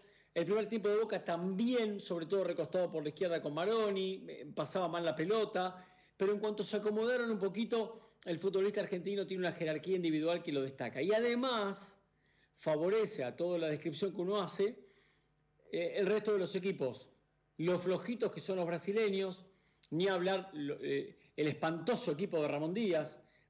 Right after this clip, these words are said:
por lo menos el espantoso equipo que vimos ayer de Ramón Díaz, ¿no? No quiero decir que Libertad sea esto, porque si fuera esto Libertad, eh, no podría tener seis puntos, debería tener cero.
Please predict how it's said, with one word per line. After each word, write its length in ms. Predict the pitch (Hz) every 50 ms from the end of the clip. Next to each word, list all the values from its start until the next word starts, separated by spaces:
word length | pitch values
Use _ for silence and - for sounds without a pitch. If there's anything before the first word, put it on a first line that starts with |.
| _ -
por 100 | 139 151
lo 40 |
menos 200 | 185 196 180 -
el 60 | 165 -
espantoso 340 | - 302 294 208 - 190
equipo 240 | 180 208 202 208 185
que 140 | 151 165 160
vimos 340 | 180 208 208 202 185 - -
ayer 560 | 151 147 143 202 226 214 190 151 123 - - -
de 140 | 127 135 131
Ramón 280 | 123 123 127 127 127
Díaz, 260 | 123 131 127 120 117
¿no? 300 | 120 160 196 240 - - - - - _ - - -
No 180 | 135 151 147
quiero 160 | 147 180 175 165
decir 180 | 139 165 185
que 120 | 165 170 151
Libertad 340 | 147 151 147 147 - 180
sea 280 | - - 165 151 147 165
esto, 480 | 185 175 180 175 - 165 190 190 - - - - _ _ _
porque 260 | - 147 139 120 135
si 140 | 131 - 143
fuera 320 | - - 175 180 175 175 175
esto 340 | 180 170 - - 190 175
Libertad, 600 | 170 165 170 170 170 165 - 180 180 185 190 185 - - - - _ _ _ _
eh, 280 | 135 135 135 131 131 139
no 140 | 151 135
podría 260 | 147 147 151 156 156 139
tener 180 | 143 151 143
seis 180 | 139 151 139 143
puntos, 380 | - 190 185 175 156 135 135
debería 240 | 131 127 143 160 156
tener 200 | 143 156 156 147
cero. 420 | 143 - 190 165 151 123 120 113